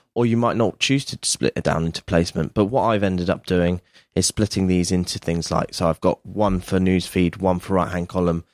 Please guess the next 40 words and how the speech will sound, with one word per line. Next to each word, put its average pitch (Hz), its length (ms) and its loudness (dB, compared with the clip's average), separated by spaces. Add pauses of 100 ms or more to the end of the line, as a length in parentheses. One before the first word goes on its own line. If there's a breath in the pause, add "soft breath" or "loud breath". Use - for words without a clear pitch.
(220)
If 107 160 -2
I 95 100 0
had 90 240 -2
sponsored, - 600 -4
uh, 85 200 2
page 107 360 -2
posts, 135 440 -2
I 92 60 -2
might 98 260 0
break 101 200 -2
that 87 180 0
down 98 240 2
into 92 180 -2
a 95 60 2
paid 143 320 -2
post. 87 320 -4 (500 soft breath)
Or, 127 100 2
for - 140 -2
example, 123 380 2
if - 140 -4
I 139 60 4
wanted 127 260 0
to 107 100 2
do 110 180 2
different - 380 0
types - 260 0
of - 80 -8
targeting, 113 640 0 (320 soft breath)
maybe 110 220 2
I - 20 4
want 104 160 2
to - 100 -8
do 95 120 2
some - 180 -2
of 92 80 0
the 95 60 4
new 95 180 2
custom 101 420 0
audience 113 400 0
targeting. - 560 -4